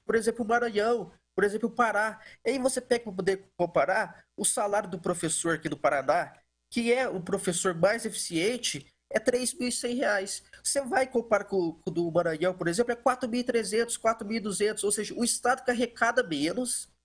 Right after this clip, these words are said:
tem, tem um, um salário, uma folha de pagamento maior que a nossa. Tudo bem, eu concordo que estados, é, menos desenvolvidos têm que receber, tem que ter uma ajuda pra poder se desenvolver. Só que essa ajuda tem que ser da infraestrutura, não pode ser da folha de pagamento.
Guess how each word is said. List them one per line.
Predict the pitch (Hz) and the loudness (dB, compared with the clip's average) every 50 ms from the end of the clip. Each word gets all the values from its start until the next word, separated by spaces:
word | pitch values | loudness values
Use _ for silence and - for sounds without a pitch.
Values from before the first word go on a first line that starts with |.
| _ _ _ _ _ _ _ _ - | _ _ _ _ _ _ _ _ -2
tem, | 226 226 - - - - - | 0 0 0 -2 -8 -16 -8
tem | - - 247 262 285 | -2 0 0 0 0
um, | 285 285 262 240 - | -2 -2 -2 -2 0
um | 240 233 | 0 0
salário, | - - 226 220 214 226 254 254 | 0 0 0 0 0 0 2 2
uma | 247 240 | 0 0
folha | - - 247 247 | 2 0 0 0
de | 247 - | 0 0
pagamento | - 247 233 233 202 220 240 233 | 0 0 2 2 2 0 0 0
maior | 226 220 226 220 220 247 | 0 0 0 2 2 0
que | 247 - | 2 0
a | 254 226 | 0 0
nossa. | 196 208 226 233 226 - - - - - _ _ | 2 0 0 0 0 -2 -6 -10 -20 -20 _ _
Tudo | - 262 262 190 | -4 -2 -2 -2
bem, | 190 165 196 214 | 0 2 2 2
eu | 208 196 | 2 0
concordo | 202 240 240 233 - - - 220 - - | 2 0 0 0 2 2 2 2 2 0
que | - | -4
estados, | 170 - - - 175 185 180 160 - | -4 -2 0 2 0 0 0 0 -4
é, | 160 - 143 143 143 143 127 123 - _ - | -2 0 0 0 0 -2 -4 -8 -10 _ -2
menos | 147 156 156 139 | -2 -2 -2 -4
desenvolvidos | - 139 135 139 131 139 127 117 147 214 240 165 - - | -6 -6 -6 -2 -2 -2 -2 0 -2 -2 0 0 -2 0
têm | - - 240 254 | 2 0 0 0
que | 254 - - | 0 -2 -2
receber, | 214 190 - - 151 131 147 170 185 | -2 -2 -2 -4 -4 0 0 0 0
tem | 180 196 196 | 0 -2 -2
que | 196 | 0
ter | - | -2
uma | 190 170 175 165 | 0 2 2 0
ajuda | 156 147 - 175 | 0 0 -4 -6
pra | 202 - - 220 | -4 -2 -4 -2
poder | 233 226 220 233 | 0 0 0 -2
se | 233 202 | -2 -2
desenvolver. | 190 214 240 226 247 254 240 202 208 196 190 - - - - - - | -2 -2 0 2 2 0 2 0 0 -2 -2 -4 -10 -18 -18 -12 -4
Só | - - 233 | 0 0 0
que | 233 - | 4 2
essa | 262 254 - 254 | 2 2 2 -2
ajuda | 226 190 202 226 240 240 | -2 0 0 -2 -2 -2
tem | 240 233 | -2 -4
que | - | -4
ser | - - | -4 -2
da | 196 | -2
infraestrutura, | 220 220 220 - 233 226 - - - 262 - - 226 226 269 262 220 151 - - _ _ - | -2 -2 -2 -2 -2 -2 -2 -2 -4 -6 -4 -4 -2 0 2 0 0 -2 -4 -12 _ _ -8
não | 180 | -4
pode | 165 226 240 247 - | 0 0 0 0 0
ser | - 240 | 0 0
da | 247 240 | 0 -2
folha | 247 - 233 233 | 0 -4 -4 -4
de | - - | -4 0
pagamento. | - 240 220 233 233 - 277 226 226 220 - | 0 0 2 2 0 0 0 0 0 -2 -4